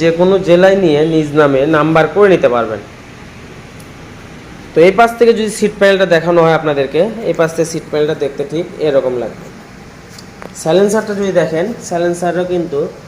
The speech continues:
কোথাও কোনো স্পট পাবেন না ইনশাআল্লাহ। সাইড কভারটা লক্ষ্য করে দেখবেন, সাইড কভার কন্ডিশনে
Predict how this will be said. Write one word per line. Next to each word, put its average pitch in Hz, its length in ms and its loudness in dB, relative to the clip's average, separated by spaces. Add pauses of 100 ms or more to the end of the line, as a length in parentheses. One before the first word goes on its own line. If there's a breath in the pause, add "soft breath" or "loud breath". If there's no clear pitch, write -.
(200)
কোথাও 175 300 -2 (100)
কোনো 170 160 -2 (320)
স্পট 156 300 -6
পাবেন 139 240 -2
না 139 120 -4
ইনশাআল্লাহ। 127 440 -6 (920)
সাইড 170 260 0
কভারটা 208 360 0
লক্ষ্য 180 220 0
করে 180 180 2
দেখবেন, 160 280 -2 (160)
সাইড 170 240 -4
কভার 175 260 -4
কন্ডিশনে 170 460 -4